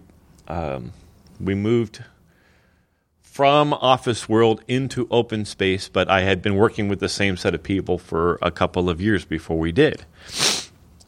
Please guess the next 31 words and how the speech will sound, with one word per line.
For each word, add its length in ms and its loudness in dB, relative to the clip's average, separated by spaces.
And 460 -2
I 120 2
warned 340 2
them 160 2
all. 560 0
I'm 160 -4
like, 220 -2
"No, 140 2
this 240 -4
is 180 -6
open 300 2
space. 420 0
It's 160 -10
not 260 -2
collaborative 640 0
space. 500 -10
It, 140 -4
it 180 -4
becomes 380 -4
collaborative 680 2
space 440 0
based 320 0
on 160 2
how 340 0
we, 380 -4
we 160 0
use 720 2
it." 100 -10
I 120 -8
preformed 720 -2
that. 200 -10